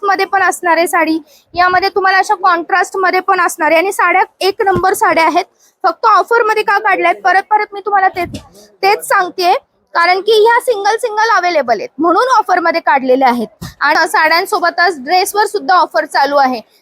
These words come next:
तर गिफ्ट द्यायचं असेल किंवा ऑफिससाठी यूज करण्यासाठी ड्रेस हवे असतील तर तुम्ही इथून सुंदर सुंदर ड्रेस खरेदी करू शकता. यामध्ये एल to एक्सएल, डबल एक्सएल पर्यंतचे साइजेस अवेलेबल आहेत. हजारला चार. यामध्ये भरा-, व्हरायटी खूप वेगवेगळ्या असणार आहे, क्वालिटी बेस्ट असणार आहे.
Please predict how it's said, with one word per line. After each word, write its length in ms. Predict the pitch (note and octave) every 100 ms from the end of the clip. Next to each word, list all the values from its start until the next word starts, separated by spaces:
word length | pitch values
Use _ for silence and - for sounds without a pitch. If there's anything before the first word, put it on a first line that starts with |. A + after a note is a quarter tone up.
| _
तर 160 | D#4+ E4+
गिफ्ट 260 | G#4+ G#4+
द्यायचं 280 | G4+ E4+ F4
असेल 240 | D#4+ E4+ -
किंवा 200 | G4 F#4
ऑफिससाठी 540 | F4 A4 G#4+ F#4 G4+
यूज 160 | F#4+ F#4
करण्यासाठी 540 | G4 F#4 F4+ F4+ F#4+
ड्रेस 320 | D#4 E4 F#4
हवे 160 | F4 D#4
असतील 300 | D#4+ D#4 C4 - _ D#4+
तर 60 |
तुम्ही 260 | D#4+ G#4 G#4
इथून 240 | - G#4
सुंदर 280 | G#4+ F4 G4
सुंदर 260 | G#4 F#4 G4+
ड्रेस 300 | F4 - -
खरेदी 260 | G#4+ E4 F#4
करू 200 | E4 F4+
शकता. 380 | - - C4 C#4
यामध्ये 440 | D#4 E4 G#4 G4
एल 340 | F#4 E4+ F#4 G4 -
to 160 | A#4 C5+ - _ _ -
एक्सएल, 400 | E4 - - G#3+ F#3
डबल 260 | D4+ F4+ F#4+
एक्सएल 340 | F#4+ - F#4+
पर्यंतचे 540 | F#4+ E4+ E4+ F4+ G4+
साइजेस 380 | G4 G4+ D#4+ F#4+
अवेलेबल 460 | F#4+ F4 E4+ D4+ E4
आहेत. 220 | D#4+ F#4 - _ _ -
हजारला 480 | F4 G4 G4+ G#4 G#4+
चार. 340 | A4 F4 G3+ - _ _ _
यामध्ये 320 | E4+ F#4+ G#4
भरा-, 300 | G4 G4+ E4
व्हरायटी 380 | D#4 F4 E4+ G#4+
खूप 220 | - A4+ G4
वेगवेगळ्या 480 | E4 D#4+ F4 F#4
असणार 360 | F#4 - F4+ D#4+
आहे, 120 | E4
क्वालिटी 480 | - F#4+ D#4 F4 A4
बेस्ट 320 | D#4 E4+ -
असणार 340 | E4+ - D#4
आहे. 140 | D#4